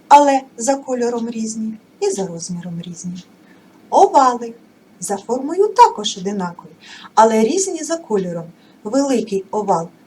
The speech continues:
коричневого кольору, а маленький зеленого.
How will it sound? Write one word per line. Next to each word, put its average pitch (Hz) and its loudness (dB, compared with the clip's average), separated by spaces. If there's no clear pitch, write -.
коричневого 190 -4
кольору, 330 -6
а 185 -2
маленький 180 -8
зеленого. 170 -10